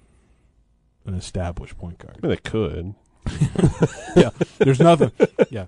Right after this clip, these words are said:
Speaker 1: they could. There's nothing stopping them from doing that other than maybe wanting to win basketball games.
Speaker 2: <laughs> At a high level and
Speaker 1: Yeah, and
Speaker 2: make a run in March.
Speaker 1: Yeah, there's a, a lot of things this program wants to do. Uh,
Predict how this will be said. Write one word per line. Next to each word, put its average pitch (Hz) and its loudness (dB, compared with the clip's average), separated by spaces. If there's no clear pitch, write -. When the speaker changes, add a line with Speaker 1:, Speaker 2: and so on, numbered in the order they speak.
Speaker 1:
they 127 -4
could. 98 2
There's 143 0
nothing 160 0
stopping 139 -2
them 120 -4
from 113 -8
doing 113 -2
that 87 -8
other 107 -2
than 101 -6
maybe 107 -4
wanting 95 -6
to 98 -12
win 87 -12
basketball - -16
games. - -6
Speaker 2:
<laughs> - -14
At 73 -6
a - -14
high - -12
level 64 -10
and 69 -14
Speaker 1:
Yeah, 147 -6
and 123 -6
Speaker 2:
make 82 -8
a - -8
run 73 -6
in 73 -10
March. 92 -14
Speaker 1:
Yeah, 151 -6
there's 110 -6
a, 110 -6
a 107 -8
lot 131 -2
of 127 -6
things 127 -6
this 107 -10
program 110 -4
wants 110 -10
to 98 -12
do. 95 -6
Uh, 87 -12